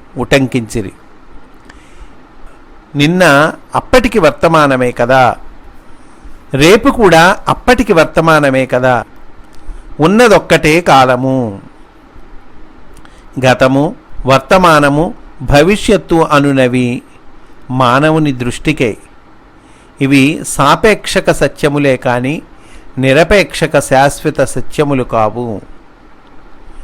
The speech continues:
కొందరు క్షుద్ర ప్రయోగ ప్రభావమును గూర్చి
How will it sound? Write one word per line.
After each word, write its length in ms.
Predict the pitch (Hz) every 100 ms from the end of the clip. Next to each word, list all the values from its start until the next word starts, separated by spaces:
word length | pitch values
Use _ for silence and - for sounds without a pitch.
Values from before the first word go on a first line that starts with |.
| - - -
కొందరు 500 | 139 131 131 156 220 - - - -
క్షుద్ర 400 | - 170 160 214
ప్రయోగ 560 | 220 190 180 185 180 160
ప్రభావమును 920 | 135 - 147 139 170 180 175 156 143
గూర్చి 640 | 127 139 - 143 127 135